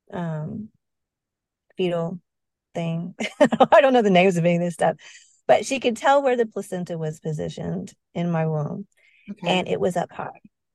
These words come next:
Speaker 2: Okay.
Speaker 1: So we knew. And when she would put the, is it the testis-, stethoscope?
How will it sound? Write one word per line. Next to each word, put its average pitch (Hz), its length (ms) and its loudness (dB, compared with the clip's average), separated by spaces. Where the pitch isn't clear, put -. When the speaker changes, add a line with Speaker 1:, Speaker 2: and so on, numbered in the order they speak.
Speaker 2:
Okay. 165 360 -8
Speaker 1:
So 190 200 -4
we 202 200 2
knew. 196 540 2
And 190 200 0
when 208 120 2
she 208 300 -4
would 202 220 -4
put 226 380 -4
the, 175 640 -6
is 214 100 -6
it 226 140 -4
the 233 100 -8
testis-, 240 380 -8
stethoscope? 226 800 -8